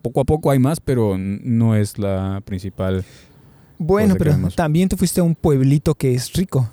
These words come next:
Speaker 2: porque sí hay unos pueblitos que no son así de ricos, o sea, que son más conservadores o más, este
Speaker 1: O los de lo-, eh, eh,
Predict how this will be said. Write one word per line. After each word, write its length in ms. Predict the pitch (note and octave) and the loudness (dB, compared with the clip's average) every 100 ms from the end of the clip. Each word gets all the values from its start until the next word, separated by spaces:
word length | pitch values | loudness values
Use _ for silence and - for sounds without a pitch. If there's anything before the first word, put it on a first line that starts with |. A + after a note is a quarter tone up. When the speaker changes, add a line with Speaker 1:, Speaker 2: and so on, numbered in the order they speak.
| - | -4
Speaker 2:
porque 320 | B2+ A#2+ B2 | -4 0 0
sí 160 | A#2 F3 | 2 2
hay 120 | G3+ | 2
unos 140 | G3+ F#3 | 2 2
pueblitos 320 | C3+ C3 D3 | 0 0 -2
que 100 | B2 | 0
no 180 | A#2 A#2+ | 0 -2
son 200 | - A#2 | -2 -2
así 220 | G#2 A#2 | -2 -2
de 120 | G#2+ | -2
ricos, 300 | C#3+ D3+ A#2+ | -2 -4 -6
o 40 | - | -4
sea, 140 | A#2 | -6
que 80 | - | -4
son 180 | C3 A#2+ | -4 -2
más 240 | B2 - | -2 -2
conservadores 840 | C#3 B2 A#2+ A2 A2+ B2 A#2+ A2+ | -2 -2 0 2 2 4 2 0
o 40 | A2+ | -2
más, 300 | A#2 A#2 - | 0 -2 -4
este 580 | A2 - A2 G2+ G2+ A2+ _ - | -8 -6 -6 -4 -6 -10 _ -6
Speaker 1:
O 80 | G#2 | 0
los 200 | F#2+ F#2+ | 2 2
de 100 | F#2+ | 2
lo-, 240 | F#2 F#2 | 0 0
eh, 100 | G#2+ G#2 | -2 -2
eh, 140 | B2+ | -2